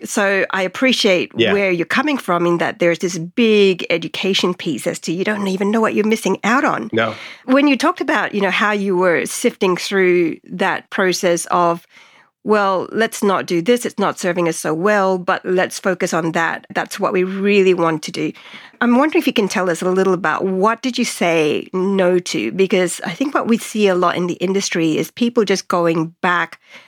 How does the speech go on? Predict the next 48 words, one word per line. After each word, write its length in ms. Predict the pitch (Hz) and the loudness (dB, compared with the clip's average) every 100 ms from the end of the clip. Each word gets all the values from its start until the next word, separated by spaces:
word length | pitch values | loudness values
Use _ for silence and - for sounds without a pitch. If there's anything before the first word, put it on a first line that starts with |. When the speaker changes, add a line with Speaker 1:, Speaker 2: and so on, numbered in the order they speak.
| _ _ - | _ _ -4
Speaker 1:
to 80 | |
the 80 | 185 | -2
same 380 | 180 - 165 170 | 0 0 0 0
old 400 | 170 170 254 269 - - | 0 0 0 0 -6 -16
just 240 | 170 208 - | -2 -2 0
because 340 | 233 208 170 | -2 0 0
it's 240 | 147 - - | -2 -4 -4
been 320 | - 247 269 240 | 0 2 2 2
there. 440 | 220 214 214 214 | 2 2 0 0
It's 260 | - 147 - | -2 -6 -6
a, 180 | 127 139 | -6 -4
I 140 | - 147 | -4 -4
Speaker 2:
Sure. 80 | |
Speaker 1:
guess 260 | 175 160 156 - | 0 -2 -2 -2
it's 240 | 196 175 | -2 0
a 80 | 156 | 0
reliable 560 | 156 170 185 208 202 202 | 0 0 0 0 0 -2
piece 300 | 220 180 156 | -2 -4 -4
of 120 | 143 | 0
business, 460 | 233 220 202 190 | 0 2 2 2
or 140 | 180 147 | 0 -2
it's 120 | 160 | -2
just 240 | 175 170 | -6 -4
a 80 | 190 | -2
reliable 580 | 165 170 175 175 185 175 | 0 2 2 0 -2 0
way 180 | 160 160 | 0 0
of 160 | 175 | 0
doing 320 | 175 220 233 226 | 2 2 2 0
things. 500 | 180 175 175 175 - - - - | 0 2 2 -2 -10 -20 -20 -14
What 280 | 165 214 269 | -4 -2 0
have 120 | 277 | 0
you 180 | 262 240 | 2 2
seen 520 | - 214 196 190 190 | 0 2 2 2 0
as, 320 | 170 165 160 | -2 -2 -4
uh, 480 | - - - 95 90 | -8 -8 -2 -2 0
doesn't 320 | 208 240 233 | -2 0 0
serve 320 | - 220 214 | 0 0 0
you 140 | 185 180 | 0 -2
as 120 | 170 | -2
well, 300 | 165 - 98 | -2 -2 0
and 140 | 170 | 0
you've 100 | 175 | 0
just 200 | 175 185 | -2 -2
said 120 | - - | -2 -2
no 160 | - | -4
to 140 | - 175 | -2 -4
those 200 | - - | -4 -6
things? 320 | 67 - | -10 -12